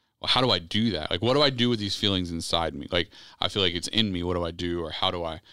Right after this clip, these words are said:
uh, shift my delight?" <clears throat> And that was where we kinda picked up on Sunday, 'cause essentially Sunday was not so much,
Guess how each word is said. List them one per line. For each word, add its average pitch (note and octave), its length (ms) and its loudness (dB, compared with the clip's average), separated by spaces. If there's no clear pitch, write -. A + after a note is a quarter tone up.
uh, F2 160 4
shift - 360 0
my F#2 140 0
delight?" E2 460 0
<clears throat> C3+ 560 -8
And G2 500 4
that G2+ 120 4
was G2 120 -4
where F#2+ 120 0
we F2+ 80 -4
kinda E2+ 200 -4
picked F2 240 -2
up D#2+ 240 -4
on - 120 -4
Sunday, F2+ 420 2
'cause F#2 80 -4
essentially C3 400 2
Sunday G#2+ 380 2
was F#2 260 -2
not A#2+ 300 0
so B2 180 2
much, G#2 200 0